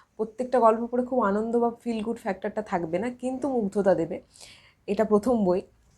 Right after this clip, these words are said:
এরপরে যে বইটা বলবো সেটা একটি শাড়ি ও কামরাঙা বৌমার একদম উল্টো একটা বই, যে বইটা আপনাকে ভীষণভাবে আনন্দ দেবে, মন ভালো করে দেবে, এবং যে ফিল গুড ফ্যাক্টরটার কথা বলছি সেটা আপনাকে দেবে। সেটা হলো সত্যি রতন সৌরভ মুখোপাধ্যায়ের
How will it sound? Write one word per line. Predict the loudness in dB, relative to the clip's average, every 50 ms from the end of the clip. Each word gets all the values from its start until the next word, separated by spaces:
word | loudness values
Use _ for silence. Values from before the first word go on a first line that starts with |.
| -4 2
এরপরে | 4 4 4 6 6 6 6 6
যে | 4 2 2
বইটা | 2 2 4 4 4
বলবো | 4 4 2 0
সেটা | -2 -4 0 2 2 2 2 0 -2
একটি | -8 -10 -8 -10 -6
শাড়ি | 0 2 4 4 4
ও | 4
কামরাঙা | 4 2 0 2 0 0 2 2
বৌমার | 4 4 4 4 6 6
একদম | 4 4 4 2 0 2 4 4
উল্টো | 2 2 2 0 0
একটা | 0 0 -2 -4 -4
বই, | 0 0 0 0 0
যে | 0 0 0
বইটা | 2 2 0 2 0 -2
আপনাকে | -2 -2 -4 -4 -4 -4
ভীষণভাবে | -6 -4 -6 -6 -6 -4 -4 -2 0 0 2 2
আনন্দ | 2 2 2 2 2 2 2
দেবে, | 2 2 2 0
মন | 0 0 2 2 2 2 0
ভালো | 2 4 4 4 4 2
করে | 0 -2 0 0
দেবে, | 2 2 2
এবং | 2 0 0
যে | -2 -4
ফিল | -6 -4 -2 0 0 0 0
গুড | 0 -2 -2
ফ্যাক্টরটার | -2 -4 -4 -4 -4 -8 -8 -4 -4 -2
কথা | 0 0 -2 -2 0
বলছি | 0 0 -2 -2 -6
সেটা | -8 -6 0 2 2
আপনাকে | 0 0 -2 -8 -8 -8
দেবে। | -8 -8 -8 -8 -10 -12 _ -20 -20 -20 -20 _ -8
সেটা | -2 0 4 6 6
হলো | 8 8 6 6
সত্যি | 2 0 -8 -8 -8 -8 -8 _ -2 4
রতন | 6 6 6 4 2 -4 -6
সৌরভ | -6 -4 -2 0 0 2 0 0
মুখোপাধ্যায়ের | -2 -4 -2 0 0 0 0 0 -2 -4 -4